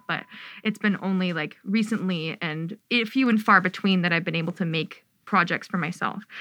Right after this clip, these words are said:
And so I made this one short film, and it was my most recent short film. I just made it, and it was, I just presented it, like, a couple, like, literally, I think, last week, and it was bad. Like, it <laughs> wasn't the best. Um, and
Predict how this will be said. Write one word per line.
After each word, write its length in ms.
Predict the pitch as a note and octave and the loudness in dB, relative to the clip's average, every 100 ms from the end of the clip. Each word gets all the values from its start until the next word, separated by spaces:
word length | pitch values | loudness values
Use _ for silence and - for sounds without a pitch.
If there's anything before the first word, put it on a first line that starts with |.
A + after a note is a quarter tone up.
| - | -6
And 140 | - G#3 | 0 4
so 100 | G#3 | 6
I 120 | F#3 | 6
made 260 | G3+ G3+ F3+ | 6 4 4
this 220 | F#3+ - | 0 2
one 180 | F#3 F#3 | 2 4
short 240 | F#3 - | 2 0
film, 260 | - F3+ F3 | 2 2 2
and 80 | D#3+ | 2
it 20 | |
was 140 | F#3 F3+ | 0 2
my 80 | F3+ | 2
most 220 | A#3 C4 | 2 2
recent 180 | A#3+ G#3+ | 2 2
short 140 | G#3+ | 2
film. 140 | G#3 | 4
I 80 | F#3 | 2
just 180 | F3+ F#3 | 2 0
made 180 | F#3 F3 | 2 2
it, 200 | F3 - | 2 0
and 180 | - E3 | -4 -2
it 100 | - | -2
was, 280 | F3 E3 - - - - - | -2 -4 -8 -18 -18 -4 -2
I 60 | F3+ F#3 | -2 -2
just 220 | - G3 | 2 2
presented 380 | - G3 E3+ F3+ | 2 0 2 0
it, 100 | F3 | 0
like, 100 | E3 | 0
a 80 | F#3 | -2
couple, 300 | F3+ F3+ D#3 | -2 -4 -4
like, 140 | E3 E3+ - | -4 -6 -10
literally, 400 | - F3+ E3+ E3+ | -4 -2 0 0
I 40 | E3 | 0
think, 180 | F#3 E3+ | -2 -2
last 260 | D#3+ - | -4 -4
week, 260 | D#3 - - | -8 -8 -2
and 240 | F#3 E3 - | 0 0 2
it 60 | A3 | 2
was 240 | G3+ F3 | 4 2
bad. 400 | F#3 F3+ - - | -2 -2 -2 0
Like, 120 | A3+ G#3+ | 4 6
it 100 | C4 | 8
<laughs> 80 | |
wasn't 360 | C4 A#3 D#4 C#4 | 8 8 6 6
the 80 | C#4 | 6
best. 500 | G#3+ G3+ A3+ G#3+ - - A4 G4 C#4+ | 8 8 8 4 -4 -4 0 0 4
Um, 460 | G#3+ G#3 G3 F#3 - - - | 6 8 6 4 0 -8 2
and 560 | G#3+ G3+ F#3+ F#3 F3 | 4 6 4 2 0